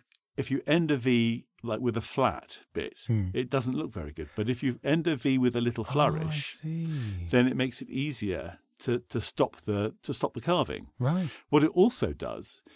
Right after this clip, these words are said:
Speaker 1: is it makes it easier for people to read it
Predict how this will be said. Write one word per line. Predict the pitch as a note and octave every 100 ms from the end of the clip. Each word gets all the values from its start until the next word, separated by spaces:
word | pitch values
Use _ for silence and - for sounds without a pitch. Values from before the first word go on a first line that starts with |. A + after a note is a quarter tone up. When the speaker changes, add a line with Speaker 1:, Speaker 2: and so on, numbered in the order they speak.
| _
Speaker 1:
is | - B2+
it | D#3
makes | C3 D#3 -
it | -
easier | - A#2 F#2 F#2 F#2
for | F2+ A#2+
people | - G#2+ G#2
to | - A2+
read | D#3 E3
it | B1 G#1 -